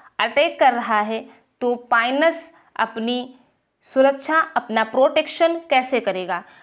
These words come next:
अपनी जो स्टेम की, जो उसकी बार्क है, उसको थिक कर लेगा, या फिर केवल पेशी कोशिकाओं की संख्या को,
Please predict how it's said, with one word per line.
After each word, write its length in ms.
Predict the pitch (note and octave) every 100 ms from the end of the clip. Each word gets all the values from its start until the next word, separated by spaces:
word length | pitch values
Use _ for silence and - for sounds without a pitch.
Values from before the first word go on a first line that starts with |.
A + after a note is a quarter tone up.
| - -
अपनी 520 | - - A#3 C4 C4
जो 180 | A3+ A3+ -
स्टेम 360 | - C4 C4
की, 200 | C4 C4+
जो 120 | A#3+
उसकी 220 | A#3 A#3 A3+
बार्क 440 | G#3 G#3 B3 B3+
है, 100 | B3+
उसको 300 | B3 - A3+ A3+
थिक 160 | C4 C4+
कर 140 | C4
लेगा, 300 | C4 C4+ C#4+ C#4+ - _ _ -
या 220 | G#3+ C4+
फिर 360 | C#4 - D4+ D4+ D#4 - - _ C4+
केवल 280 | C4 C#4
पेशी 360 | C#4 B3+ B3+ C#4+
कोशिकाओं 520 | C#4+ C4+ C4 B3 B3
की 160 | C4 C#4+
संख्या 500 | - A3+ A3+ A#3+ C4
को, 180 | C#4